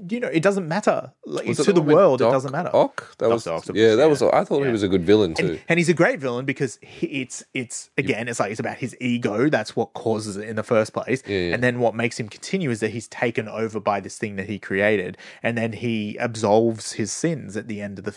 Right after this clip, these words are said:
Speaker 2: Yeah,
Speaker 1: film.
Speaker 2: but he also, his, his intentions are understandable.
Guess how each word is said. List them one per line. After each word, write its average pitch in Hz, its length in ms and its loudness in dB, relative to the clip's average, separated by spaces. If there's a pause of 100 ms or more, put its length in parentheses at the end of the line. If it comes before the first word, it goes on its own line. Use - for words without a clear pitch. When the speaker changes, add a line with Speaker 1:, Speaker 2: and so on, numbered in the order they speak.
Speaker 2:
Yeah, 90 180 -2
Speaker 1:
film. - 140 -8
Speaker 2:
but 110 100 2
he 120 80 4
also, 104 600 4 (180)
his, 101 300 2
his 92 200 0
intentions 92 920 -4
are 85 160 2
understandable. 82 580 -4